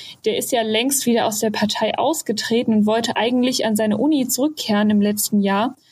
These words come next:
Aber, ähm, ja, er konnte seine Vorlesungen wegen lauter Proteste nicht halten. Und Thomas de Maizière ist es ähnlich ergangen.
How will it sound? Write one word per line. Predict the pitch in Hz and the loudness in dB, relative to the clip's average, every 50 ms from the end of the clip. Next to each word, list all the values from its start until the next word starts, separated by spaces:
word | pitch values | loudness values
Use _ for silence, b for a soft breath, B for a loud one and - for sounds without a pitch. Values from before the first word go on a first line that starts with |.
| b b b b b b b - | b b b b b b b -4
Aber, | 214 220 226 226 247 247 240 - - | -2 -2 0 0 0 0 0 0 0
ähm, | - 233 233 226 226 226 214 - | 0 0 2 2 2 2 2 2
ja, | 269 285 | 0 0
er | 240 220 | 0 0
konnte | 208 254 226 233 226 | 0 -2 -2 0 0
seine | 233 226 226 | 0 0 -2
Vorlesungen | 214 - - 262 269 254 247 240 240 233 233 233 220 220 208 | -2 -2 -2 -2 0 0 0 0 2 2 2 2 2 2 2
wegen | 226 240 233 226 | 2 2 2 2
lauter | 214 214 220 233 233 240 | 2 2 0 0 -2 -2
Proteste | 220 226 - 220 214 - 240 247 247 - - 254 247 240 240 220 214 - | -4 -4 -6 -8 -6 -2 -2 -2 -2 -2 -2 0 0 0 0 -2 -4 -2
nicht | 220 214 226 240 214 - - - - | 0 0 0 0 -2 -4 -4 -4 -2
halten. | 233 233 254 262 262 - 202 202 208 233 277 285 - - - - - - | -2 -2 -2 -2 -2 -2 0 2 2 2 0 -2 -6 -12 -20 -20 -8 -2
Und | 226 220 226 226 226 220 - | 0 0 2 2 0 -2 -4
Thomas | - - 240 240 247 247 247 - | -4 -2 0 0 0 -2 -2 -2
de | - 233 | -2 0
Maizière | 220 220 214 214 233 240 247 - | 0 2 2 2 0 0 -2 -2
ist | 233 - | -4 -4
es | 226 226 - - | -4 -4 -4 -4
ähnlich | - - 285 294 285 247 233 226 - - | -2 0 0 2 0 0 0 -2 -2 -2
ergangen. | 202 185 190 190 190 190 196 202 226 294 | -2 -2 -2 -2 0 2 2 2 2 0